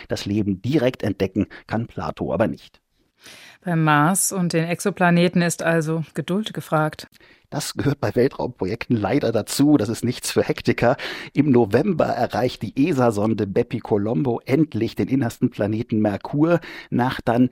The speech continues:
Speaker 1: mehr als acht Jahren Reisezeit. Also das war auch nicht so ganz schnell. Die Sonde soll dann als künstlicher Mond den Merkur umkreisen, seine kraterübersäte Oberfläche und sein Magnetfeld erkunden. Aber die gute Nachricht, zumindest beim Merkur,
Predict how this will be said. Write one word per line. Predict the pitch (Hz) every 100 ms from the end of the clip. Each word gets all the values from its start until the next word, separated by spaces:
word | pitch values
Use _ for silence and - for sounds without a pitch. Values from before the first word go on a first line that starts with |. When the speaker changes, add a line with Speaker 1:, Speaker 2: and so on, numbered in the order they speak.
| - -
Speaker 1:
mehr | 127 135
als | 117 - -
acht | 156 160 - -
Jahren | 104 101 117 113 101
Reisezeit. | 90 98 160 117 - - 110 131 -
Also | 113 113 - - -
das | -
war | 95 -
auch | -
nicht | 104
so | 95
ganz | 95 147
schnell. | - 95 117 135 - -
Die | 107 107
Sonde | 107 127 104
soll | 110
dann | 110 -
als | 101 -
künstlicher | 127 - 113 101 98 95
Mond | 92 104 120 127
den | 113 101
Merkur | 95 - - 120 117
umkreisen, | 98 - - 117 120 104
seine | 95 101
kraterübersäte | - - 101 113 - 117 107 90 104 - -
Oberfläche | 123 104 - 107 - 131
und | 110
sein | 98 101
Magnetfeld | 95 95 113 139 - 104 -
erkunden. | - 110 117 123 - - -
Aber | - 107
die | 98
gute | 113 120 98
Nachricht, | 95 110 101 -
zumindest | - 104 101 -
beim | 98
Merkur, | 98 90 - 110 107